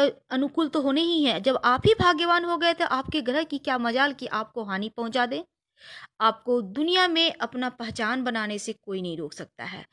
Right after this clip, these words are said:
ज़्यादा नहीं, कम से कम ग्यारह, इक्कीस, चौबीस बार आप गायत्री मंत्र का पाठ जरूर करें।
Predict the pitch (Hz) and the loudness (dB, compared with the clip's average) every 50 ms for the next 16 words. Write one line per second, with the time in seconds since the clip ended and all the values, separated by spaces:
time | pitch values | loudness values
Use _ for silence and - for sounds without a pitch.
0 | - - - - - - _ 202 - 277 262 277 330 381 415 453 453 480 - - | -20 -20 -20 -20 -20 -20 _ 0 2 4 4 6 4 2 2 2 -2 -2 0 0
1 | 269 269 277 302 311 277 294 330 349 - 247 240 190 220 208 202 220 254 311 320 | 0 0 0 -4 -2 0 0 0 0 0 -2 -2 0 2 2 2 4 4 4 2
2 | 214 226 - - 233 269 277 - - 233 196 202 247 254 240 233 240 254 247 - | 2 0 -4 -4 -6 -6 -6 -4 -2 -2 -2 0 -2 -4 -2 0 2 2 2 2
3 | 254 269 247 190 202 185 190 - - 262 254 233 214 214 226 - 240 220 - - | 0 -2 -2 -2 -4 -4 -4 -4 -4 -4 -2 -2 -2 -4 -6 -8 -8 -8 -8 -8
4 | 190 214 277 - _ - 190 _ _ _ _ _ _ _ _ _ _ _ _ _ | -10 -10 -10 -10 _ -20 -20 _ _ _ _ _ _ _ _ _ _ _ _ _
5 | _ _ _ _ _ _ _ _ _ _ _ _ - 214 196 285 285 254 311 311 | _ _ _ _ _ _ _ _ _ _ _ _ -16 -8 -2 -2 0 2 2 0
6 | 277 - - 196 202 247 311 349 | 0 0 0 2 2 2 0 -2